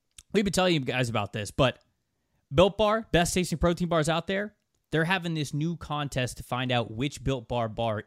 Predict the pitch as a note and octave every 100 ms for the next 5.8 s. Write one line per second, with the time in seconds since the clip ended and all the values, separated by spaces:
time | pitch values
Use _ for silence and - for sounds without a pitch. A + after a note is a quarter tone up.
0 | - A2+ A2 - - _ _ A#2 G#2 G#2+
1 | - - C#3+ C#3+ C3+ E3+ C3 - C3+ D3
2 | D#3+ D#3+ D#3+ _ _ _ _ _ C3 C3+
3 | D#3 D#3 B2+ G2 F#2+ B2 D3+ - D3 B2+
4 | C3 C#3+ - C#3 B2 C3+ A#2+ - A#2+ B2+
5 | C3+ C3+ C3+ A#2+ A#2 A2+ A2+